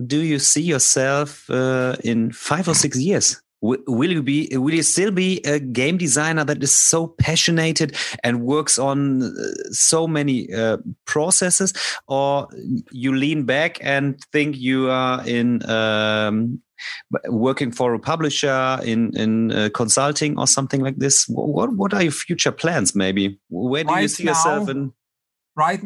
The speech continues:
Speaker 2: like, for the next two to three years, while I'm trying to slow down,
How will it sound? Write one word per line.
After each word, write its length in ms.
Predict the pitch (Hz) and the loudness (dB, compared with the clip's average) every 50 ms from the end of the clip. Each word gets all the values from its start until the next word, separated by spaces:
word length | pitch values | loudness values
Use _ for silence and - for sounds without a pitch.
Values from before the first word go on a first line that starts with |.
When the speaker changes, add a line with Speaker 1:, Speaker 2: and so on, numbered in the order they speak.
| - | -2
Speaker 2:
like, 180 | 180 160 147 - | 0 0 0 0
for 100 | - 147 | -2 0
the 80 | 151 | 2
next 260 | 165 175 175 - - - | 2 2 2 0 -4 -2
two 180 | - 196 208 180 | 0 0 0 2
to 120 | 226 196 | 0 0
three 240 | - - - 160 175 | 0 0 0 2 2
years, 840 | 165 147 135 135 147 151 139 135 143 190 240 269 262 - - - - | 2 2 2 2 2 2 2 2 0 0 0 0 0 -2 -4 -4 -4
while 240 | 165 135 147 147 143 | 0 2 2 4 4
I'm 200 | 143 135 131 127 | 2 2 0 0
trying 600 | - - - - 151 151 156 175 190 208 220 208 | -2 -4 -2 0 2 2 2 2 2 2 2 2
to 180 | 202 - 226 208 | 0 0 -2 -2
slow 380 | - - - 208 208 208 220 | -2 0 2 2 2 2 0
down, 480 | 190 214 220 226 233 247 247 247 - - | 0 0 2 2 2 2 0 0 -2 -2